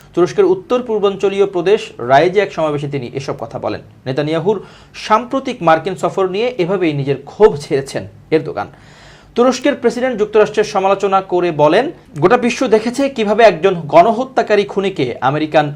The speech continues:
কংগ্রেসে সাধুবাদ জানানো হয়, যারা ফিলিস্তিনের চল্লিশ হাজার শিশু,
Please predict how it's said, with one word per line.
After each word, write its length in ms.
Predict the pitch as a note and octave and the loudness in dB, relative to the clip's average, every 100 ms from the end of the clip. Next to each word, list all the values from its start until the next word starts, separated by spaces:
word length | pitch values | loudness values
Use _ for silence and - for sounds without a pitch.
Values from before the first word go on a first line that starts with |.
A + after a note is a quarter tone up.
| - | 0
কংগ্রেসে 680 | D#3 E3 F3 G3+ G#3+ C3 G#2 - | 2 4 2 0 0 -2 -4 -10
সাধুবাদ 400 | - D#3 D#3+ B2+ | -8 -4 0 -2
জানানো 260 | G#2+ F#2+ E2+ | -2 -8 -6
হয়, 120 | G2 F#2+ - - | -8 -8 -12 -6
যারা 180 | A#2+ B2+ | -2 0
ফিলিস্তিনের 440 | D3+ D3 D3 F3 F3 - - | 0 -4 -4 -4 -6 -6 4
চল্লিশ 480 | G#3+ A#3+ B3 C4 - | 4 4 -2 -4 0
হাজার 200 | D3+ C#3+ | 0 0
শিশু, 420 | - D#3+ D4+ | -4 -2 0